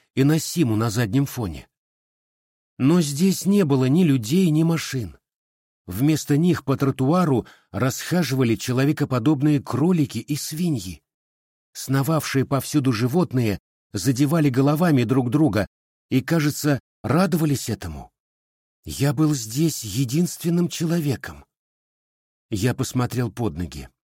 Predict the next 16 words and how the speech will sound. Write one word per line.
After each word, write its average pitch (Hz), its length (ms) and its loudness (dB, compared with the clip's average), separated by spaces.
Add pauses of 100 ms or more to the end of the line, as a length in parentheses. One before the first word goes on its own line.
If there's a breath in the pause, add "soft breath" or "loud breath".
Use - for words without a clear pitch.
(800)
Цементное 123 720 0
дорожное 117 520 0
полотно, 120 680 0 (440)
всегда 110 380 -4
скрытое 120 540 0
под 113 300 -2
армией 117 400 2
машин, 113 560 0 (420 loud breath)
превратилось 120 720 -2
в - 100 -12
сетку - 720 -4 (260 soft breath)
из 110 220 -2
глубоких 113 680 0
и 117 60 2
мелких 123 420 0
трещин. 98 540 -8